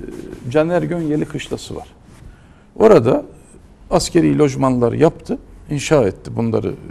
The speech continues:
yine şeyin, buradaki birliklerin kullanımına vererek. Ve bir takas şeklinde kışla arazisi oyak geçti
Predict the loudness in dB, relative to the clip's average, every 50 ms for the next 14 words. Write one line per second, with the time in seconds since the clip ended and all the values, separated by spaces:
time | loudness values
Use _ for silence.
0 | -14 -14 -12 -8 -8 -6 -6 -6 -8 -8 -8 -6 -6 -4 -4 -6 -4 -4 -6 -6
1 | -6 -4 -4 -2 -2 -4 -8 -8 -10 -10 -10 -10 -10 -10 -8 -6 -6 -6 -6 -6
2 | -8 -8 -8 -10 -12 -12 -12 -14 -16 -16 -18 -20 -20 -20 -20 -20 -20 -20 -20 -20
3 | -20 -20 -18 -8 -4 -4 -2 0 0 -2 -2 -2 -4 -6 -2 0 -2 -2 -2 -4
4 | -4 -6 -6 -6 -6 -6 -6 -6 -6 -8 -6 -6 -4 -4 -4 -2 0 2 2 4
5 | 4 2 0 0 -2 -4 -6 -8 -8 -8 -8 -4 0 2 2 2 2 0 -2 -6
6 | -6 -8 -12 -14 -16 -20 -20